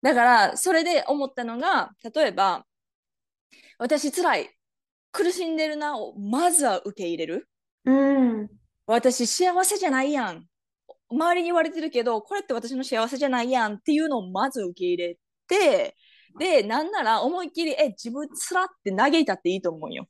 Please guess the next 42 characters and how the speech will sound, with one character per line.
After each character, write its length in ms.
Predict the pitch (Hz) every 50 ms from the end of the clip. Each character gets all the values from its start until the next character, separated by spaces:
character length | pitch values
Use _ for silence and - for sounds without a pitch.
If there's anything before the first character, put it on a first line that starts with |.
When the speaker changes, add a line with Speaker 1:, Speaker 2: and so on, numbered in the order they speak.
| _ _
Speaker 2:
<laughs> 120 | _ _ 302
う 600 | 320 294 254 233 - 269 262 269 254 247 247 254
ん。 20 |
Speaker 1:
た 520 | 254 240 269 285 294 294 311 311 302 302
だ、 680 | 254 220 208 294 339 381 427 415 381 320 214 170 - - - - 277 294 294
Speaker 2:
う 40 | 294
ん。 40 | 285
Speaker 1:
そ 100 | 285 269
の 160 | 254 233 214
ず 220 | 185 175 196 240 320
ー 420 | 370 392 403 392 403 403 415 415
っ 20 | 415
と 100 | - 285
長 260 | 254 254 262 294 294
く 140 | 294 - 233
苦 80 | - _
痛 340 | - - - 262 262 262
に 100 | 254 254
浸 200 | 254 - _ 294
っ 60 | 277 285 _ _
て 100 | 294 269
る 120 | 302 294
と、 380 | _ - 415 381 285 202 - _ _ _ _ -
自 140 | 202 220 233 220
分 300 | 311 370 392 392 381 330
も 100 | 269 233
周 320 | 208 202 208 214 214 214
り 80 | 226 214
も 160 | 202 196 196
い 80 | 202
ず 140 | 202 220 247
れ 120 | 240 247 247
苦 240 | - - 262 277
し 120 | 285 - -
く 120 | - 262
な 100 | 254 269
っ 100 | 262 _
て 120 | _ 311 302
く 120 | - 311
る 120 | 311 302
か 140 | _ - 320
ら、 320 | 359 427 392 277 175 -